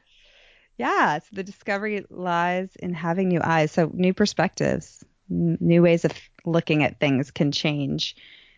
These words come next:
so much in life. So this was a really good chapter. Um, if you do get the book, it's page sixty is Be Average, but there's so many other things. She's an improv teacher, the author, but it applies to, oh gosh,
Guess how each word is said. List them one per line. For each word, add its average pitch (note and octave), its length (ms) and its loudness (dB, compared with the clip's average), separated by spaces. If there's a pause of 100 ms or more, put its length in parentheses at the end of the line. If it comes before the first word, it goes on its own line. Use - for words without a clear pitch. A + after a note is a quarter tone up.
(140)
so E3 400 2
much - 600 0 (140)
in D#3+ 160 -2
life. C3 500 -4 (200)
So F#3+ 360 4 (340)
this C4+ 180 2
was E4 100 2
a D4 100 4
really A3 220 4
good F#3+ 180 0
chapter. F#3+ 600 -2
Um, D#3 460 -4 (100)
if F#3+ 200 -4
you F#3 80 0
do F#3+ 180 2
get F#3 120 2
the F3 120 4
book, E3+ 180 0
it's D#3+ 140 -6
page D#3+ 260 0
sixty D#3+ 380 -2
is D#3 100 0
Be C#3+ 220 2
Average, D#3+ 460 2
but F3 120 0
there's E3+ 220 2
so F#3 340 2
many F#3 220 2
other E3 160 2
things. D#3+ 440 -2
She's G3 280 2
an F3+ 120 2
improv D#3+ 480 0
teacher, E3+ 460 -2
the D#3+ 160 0
author, F3+ 400 2
but D#3 440 2 (520)
it F3 280 4
applies D#3 600 0
to, D3 760 -2 (360)
oh F#3 240 -2
gosh, C3+ 500 -2